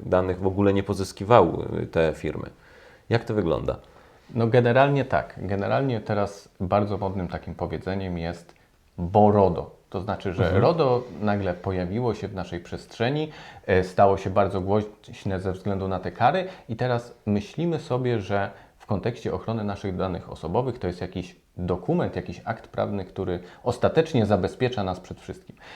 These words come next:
Speaker 2: No niestety, chciałbym powiedzieć, że tak nie jest. E, tak naprawdę na, przy okazji tego naszego dzisiejszego nagrania tak chciałem sobie to przeanalizować, żeby gdzieś przedstawić genezę tego. Mówiliśmy już o tej naszej ustawie z dziewięćdziesiątego siódmego roku.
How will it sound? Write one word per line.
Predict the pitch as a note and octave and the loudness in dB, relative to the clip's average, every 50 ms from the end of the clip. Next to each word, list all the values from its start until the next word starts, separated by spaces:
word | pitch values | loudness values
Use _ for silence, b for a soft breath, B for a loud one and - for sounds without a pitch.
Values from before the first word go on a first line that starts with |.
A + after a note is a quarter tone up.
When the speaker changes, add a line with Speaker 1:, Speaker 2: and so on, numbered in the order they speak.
| B B B | B B B
Speaker 2:
No | A#2+ B2 | 2 2
niestety, | D#3 E3+ D#3+ - - G2+ E2+ - - | 4 4 2 2 0 0 -2 -2 -4
chciałbym | - - - G2+ A#2 C#3 C#3 C3+ A#2+ | -10 -2 2 2 2 4 2 0 -2
powiedzieć, | - G#2+ G2 G2+ G2 G#2 G2 F#2 | -2 -2 -2 -2 -2 -2 -4 -4
że | G2 F2+ | -6 -6
tak | - F2+ - - | -6 -6 -6 -4
nie | G2+ F2 C2+ | -4 -4 -4
jest. | - - - - - B B B B B B B B - | -6 -10 -14 -20 -20 B B B B B B B B 2
E, | - F#3+ - F#2 F2+ F2+ - - - _ _ | 4 4 6 4 4 2 0 -4 -12 _ _
tak | - G#2 - - | -2 0 0 0
naprawdę | A#2 G#2 - B2 B2+ B2 B2 A#2 A#2 G#2+ G#2 G2+ G2 - - - - _ _ _ _ - | 0 2 2 4 2 4 4 4 6 6 6 6 4 0 -4 -12 -20 _ _ _ _ 2
na, | G#2+ G#2 G#2+ G#2 G2+ G2 G2 F#2+ F#2+ - - - _ _ _ _ _ _ _ _ _ _ _ _ _ _ _ | 4 6 6 8 6 6 6 4 2 -2 -6 -16 _ _ _ _ _ _ _ _ _ _ _ _ _ _ _
przy | - - - | 0 4 4
okazji | A#2 G#2+ - A#2 A#2 A2+ G2+ | 4 6 4 2 2 2 0
tego | - G#2+ G#2 G2 G#2 G2 F#2+ F#2 F#2 F2 F2+ | 0 0 0 2 4 4 4 4 2 0 0
naszego | G2+ F2+ - A2 G2 G2+ | -2 -2 -2 -2 -2 -2
dzisiejszego | F#2+ F#2 - G#2 F#2 - G#2+ G#2 G#2+ G2 | -2 -2 -4 -6 -4 -4 -2 -2 -2 -2
nagrania | F#2+ F#2 F#2 G#2 G#2 A#2 C3 C3+ A#2 | -2 -2 0 0 0 2 0 0 -2
tak | - G#2+ F2+ | -4 -6 -6
chciałem | - - G2+ G2 F2+ | -4 -4 -4 -4 -4
sobie | - G#2 F#2 F#2 | -4 -4 -4 -2
to | F2+ G2+ F#2+ | -2 -2 -2
przeanalizować, | F#2 - - - G#2 F#2+ F#2 F#2 F2+ F2+ F2 F2+ A2+ C3+ D3 A#2+ G2+ | -2 -4 -4 -2 -2 0 0 0 0 -2 -2 -2 -2 0 0 0 0
żeby | F#2+ F#2 F2 F2 | -2 -2 -2 -2
gdzieś | E2+ F#2+ F#2 | -4 -4 -6
przedstawić | - - G#2 - - G2+ F#2+ F#2+ F#2+ G2+ | -6 -8 -8 -4 -2 -2 -2 -2 -4 -2
genezę | G#2 A2+ G2+ G2 F2+ E2 F2 D#2 | 0 2 2 2 0 -2 -4 -4
tego. | - D2+ - - - - B B B B B A#2 B B - - | -6 -6 -6 -6 -8 -8 B B B B B -18 B B -8 -2
Mówiliśmy | - A2 A2+ A2+ A#2 A#2 A#2 - - B2 | 0 2 2 2 2 0 -2 -2 -4 -4
już | A2 - | -4 -4
o | - G#2+ | -6 -6
tej | - G#2+ G2+ | -4 -4 -4
naszej | G2 F#2 - G2 | -4 -4 -6 -6
ustawie | F2+ F2 - G2 G2 G2 F#2 | -8 -6 -4 -2 -2 -2 -2
z | F2 | -2
dziewięćdziesiątego | G2 F2 F#2 F2+ F2+ F2+ - F#2 F2+ F2 F2+ F2 | -2 -4 -2 -4 -4 -6 -6 -8 -6 -6 -6 -6
siódmego | - - F2 F2 F2 F2 F2+ E2+ | -8 -6 -6 -4 -4 -2 -2 -2
roku. | D#2+ - - - | -4 -4 -8 -12